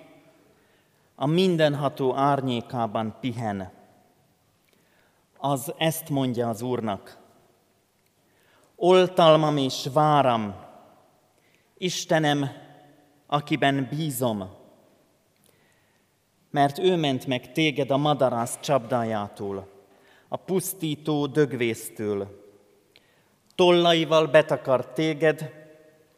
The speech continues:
szárnyai alatt oltalmat találsz.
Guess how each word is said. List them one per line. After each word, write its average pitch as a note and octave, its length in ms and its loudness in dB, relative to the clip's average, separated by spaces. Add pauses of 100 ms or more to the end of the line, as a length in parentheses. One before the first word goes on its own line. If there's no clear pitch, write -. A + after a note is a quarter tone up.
(460)
szárnyai D#3 840 0
alatt C#3+ 600 -4 (140)
oltalmat B2 840 0
találsz. G#2 720 -4